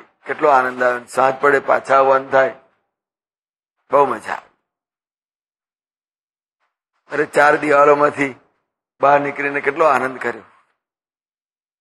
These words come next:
જો આપણને એક દિવસ માટે આટલો સરસ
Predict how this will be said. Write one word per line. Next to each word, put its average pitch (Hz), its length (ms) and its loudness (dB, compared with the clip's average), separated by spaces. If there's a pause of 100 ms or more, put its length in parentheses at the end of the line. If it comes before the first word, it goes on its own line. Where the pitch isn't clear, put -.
(880)
જો 202 280 0
આપણને 180 480 0
એક 185 440 0
દિવસ 165 400 0
માટે 151 340 0
આટલો 151 760 0 (400)
સરસ 151 400 -2